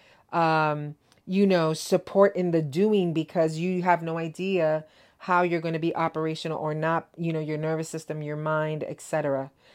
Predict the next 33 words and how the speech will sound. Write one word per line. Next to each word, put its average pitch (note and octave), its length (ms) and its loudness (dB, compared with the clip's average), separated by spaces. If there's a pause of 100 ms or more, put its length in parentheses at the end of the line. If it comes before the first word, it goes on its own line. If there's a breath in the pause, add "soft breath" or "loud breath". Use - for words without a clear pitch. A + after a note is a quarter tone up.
(200 soft breath)
And F#3 160 -2
so E3+ 460 4
the, D#3+ 160 0
here's G#3 260 2
that, F#3 320 6
here's G3+ 360 0
that F3 320 6 (120)
caveat E3 800 2 (300)
thing E3 280 -2
that D#3+ 120 0
I D#3+ 100 4
like E3 280 2
to E3 100 -6
do, E3 340 -2
or D3+ 320 2 (260 loud breath)
the E3 140 -2
nuance F3+ 920 -2 (280 loud breath)
that F#3 160 6
I F3 100 6
like F3 200 2
to F3 100 -4
bring, F3 380 -4
because E3+ 340 -4
I E3 100 2
think F3+ 380 -6
that E3 220 2
it D#3 100 -6
is D#3+ 160 -4
insufficient F3 800 -6
anymore F3 800 -4 (360 soft breath)
to F3+ 720 0
treat A#3 480 -2
it D#3+ 300 0